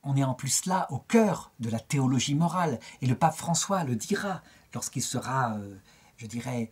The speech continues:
sur le siège de Pierre dans les années deux mille dix-sept, deux mille dix-huit, est-ce que parfois, appliquer matériellement les règles du droit canon, ça ne peut pas conduire à des péchés mortels ?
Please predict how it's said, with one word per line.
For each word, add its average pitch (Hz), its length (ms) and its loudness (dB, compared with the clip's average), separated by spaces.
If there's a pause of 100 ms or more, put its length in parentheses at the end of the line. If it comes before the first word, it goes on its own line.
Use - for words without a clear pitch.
sur - 140 -6
le 117 80 2
siège 120 280 0
de 131 80 -2
Pierre 160 480 -2 (220)
dans 123 80 -4
les 113 160 -2
années 123 220 4
deux 113 120 2
mille 117 220 6
dix-sept, 123 380 -2
deux 120 80 -4
mille 123 160 4
dix-huit, 147 560 -2 (520)
est-ce 180 160 0
que - 120 0
parfois, - 640 0 (640)
appliquer 151 640 0 (160)
matériellement 156 960 0 (640)
les 123 100 -4
règles 135 360 -2
du 110 100 -2
droit 120 180 -4
canon, 135 400 0 (300)
ça - 100 -6
ne 113 60 -4
peut - 120 -6
pas 135 120 2
conduire 160 680 0 (220)
à - 80 -10
des 120 120 -2
péchés 117 300 -2
mortels ? 107 480 -6